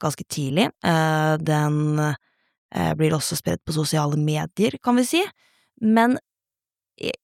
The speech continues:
jeg får ofte spørsmål fra folk at hvorfor publiserer dere ikke, hvorfor tar det så lang tid?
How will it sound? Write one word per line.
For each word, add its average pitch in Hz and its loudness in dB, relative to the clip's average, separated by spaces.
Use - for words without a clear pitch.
jeg 226 2
får 302 4
ofte 247 0
spørsmål - -2
fra 170 2
folk - -2
at - 0
hvorfor 202 2
publiserer 196 0
dere 156 -2
ikke, 165 -4
hvorfor 185 -2
tar 180 0
det 165 -2
så 185 -2
lang 165 0
tid? 233 0